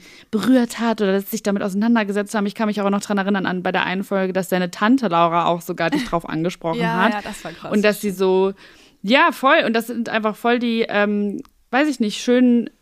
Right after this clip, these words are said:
Speaker 1: schönen Auswirkungen gewesen. Und ich möchte mich vor allem auch nochmal bei euch beiden bedanken, weil wir haben irgendwie so, wir sind dadurch auch so zusammengewachsen, irgendwie als Freundinnen. Und, ähm, ich fand, es war einfach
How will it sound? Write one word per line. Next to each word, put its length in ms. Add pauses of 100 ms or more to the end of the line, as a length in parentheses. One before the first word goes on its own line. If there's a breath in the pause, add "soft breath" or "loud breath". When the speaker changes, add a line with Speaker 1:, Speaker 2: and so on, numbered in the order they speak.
(200)
Speaker 1:
schönen 300
Auswirkungen 580
gewesen. 540
Und 240
ich 160
möchte 300
mich 180
vor 100
allem 200
auch 100
nochmal 220
bei 180
euch 160
beiden 400
bedanken, 580
weil 280 (360 loud breath)
wir 140
haben 300 (460)
irgendwie 320
so, 300
wir 100
sind 200
dadurch 260
auch 120
so 300
zusammengewachsen, 1080
irgendwie 400
als 220
Freundinnen. 760 (480 loud breath)
Und, 420
ähm, 520 (220)
ich 120
fand, 220
es 160
war 140
einfach 560